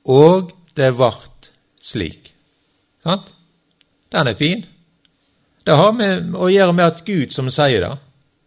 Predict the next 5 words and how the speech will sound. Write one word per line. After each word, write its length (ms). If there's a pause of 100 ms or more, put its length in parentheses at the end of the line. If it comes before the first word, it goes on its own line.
(920)
Det 180
vart 280
sånn 340 (720)
som 320
Gud 340